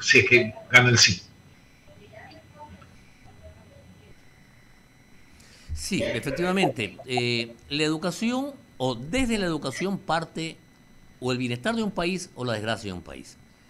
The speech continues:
Speaker 2: Lamentablemente, nuestros sistemas educativos en Latinoamérica se encuentran secuestrados por una ideología. ¿Por qué sostengo esto? Nosotros sosteníamos de que en nuestro país había un partido político que secuestró por mucho tiempo la educación, más de veinte años.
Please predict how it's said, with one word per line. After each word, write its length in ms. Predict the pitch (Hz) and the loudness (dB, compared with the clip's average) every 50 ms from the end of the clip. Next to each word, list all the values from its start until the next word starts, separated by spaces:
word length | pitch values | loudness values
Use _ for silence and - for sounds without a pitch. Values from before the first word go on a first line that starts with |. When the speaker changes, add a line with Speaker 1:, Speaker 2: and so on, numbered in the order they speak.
| - - - - - - - - - | -20 -20 -20 -20 -20 -20 -20 -20 -10
Speaker 2:
Lamentablemente, 840 | - 165 160 - 196 202 196 285 285 262 240 233 247 254 240 240 214 | -4 -2 0 0 0 0 2 2 2 2 2 2 2 0 0 0 -2
nuestros 380 | 190 175 160 147 - 139 131 | 0 0 -2 -2 -2 -6 -6
sistemas 400 | - 131 120 120 - 226 233 220 208 | -4 -6 -6 -4 -4 -2 0 0 0
educativos 480 | 180 151 147 123 - 185 180 160 147 | 0 0 -2 -4 -4 -4 -4 -2 -2
en 120 | 135 123 117 | 0 0 2
Latinoamérica 760 | 113 107 104 113 110 101 104 113 139 170 185 214 202 196 147 | 2 0 0 -2 -4 -4 -4 -2 -2 -2 -4 -4 -4 -6 -6
se 100 | - 123 | -4 -6
encuentran 480 | 104 98 - 151 165 143 170 165 143 | -6 -6 -6 -8 -6 -6 -6 -8 -8
secuestrados 1000 | - - - - 156 143 131 - 135 131 120 123 127 151 156 160 165 165 160 131 | -8 -8 -4 0 0 0 0 0 -2 -4 -4 -4 -4 -4 -2 0 0 -2 -2 -4
por 160 | - 139 131 | -6 -6 -6
una 200 | 127 123 123 120 | -4 -4 -4 -4
ideología. 540 | 120 113 110 101 95 80 73 73 69 65 - - - - - - - - | -2 -2 -4 -4 -6 -8 -10 -14 -18 -18 -20 -20 -20 -20 -20 -20 -16 -10
¿Por 140 | - 113 117 | -10 -8 -6
qué 120 | 117 233 | -6 -6
sostengo 380 | 226 247 220 - 214 226 226 269 | -6 -6 -8 -8 -8 -6 -6 -6
esto? 220 | 240 - - - - - - - - - - - - - | -8 -8 -10 -16 -20 -20 -20 -20 -20 -20 -20 -20 -14 -8
Nosotros 540 | - 110 104 - 160 170 165 165 190 185 180 | -8 -6 -4 0 0 0 0 0 -2 -4 -4
sosteníamos 680 | - 170 - - 135 127 139 143 147 156 170 175 160 | -4 -6 -6 -4 -4 -4 -2 -2 -4 -4 -4 -4 -4
de 180 | 147 147 135 127 | -4 -4 -6 -4
que 300 | 123 131 123 120 120 123 - - - | -4 -2 -2 -2 -4 -6 -12 -12 -8
en 200 | 120 120 117 117 | -4 -4 -2 -2
nuestro 280 | 117 110 113 117 107 | -2 -4 -4 -8 -10
país 420 | 101 113 110 117 131 151 151 151 - - | -6 -4 -2 0 0 0 -2 -4 -6 -4
había 240 | 104 101 101 110 135 | -4 -2 -2 -2 -2
un 80 | 147 | -2
partido 360 | - 156 135 - 143 151 147 | -4 -4 -4 -2 -2 -4 -2
político 440 | 139 139 131 131 135 147 135 135 123 | -2 -2 -4 -4 -4 -6 -8 -8 -8
que 100 | 127 117 | -8 -8
secuestró 480 | - - 101 - - 90 - - 123 123 | -6 -8 -8 -8 -10 -12 -10 -8 -8 -8
por 240 | 123 123 117 98 92 | -6 -6 -6 -4 -4
mucho 420 | 98 120 139 180 202 196 160 131 | -4 -2 -2 -2 -2 -2 -4 -4
tiempo 380 | 120 - 135 143 147 135 139 120 | -4 -4 -4 -4 -4 -4 -4 -4
la 60 | 110 | -4
educación, 440 | 104 92 90 87 - - 127 127 104 | -4 -4 -6 -8 -8 -8 -8 -6 -6
más 140 | 107 113 | -6 -6
de 80 | 113 110 | -4 -4
veinte 300 | 104 98 87 80 92 110 | -4 -6 -6 -6 -6 -6
años. 260 | 123 117 101 - - | -6 -6 -10 -12 -16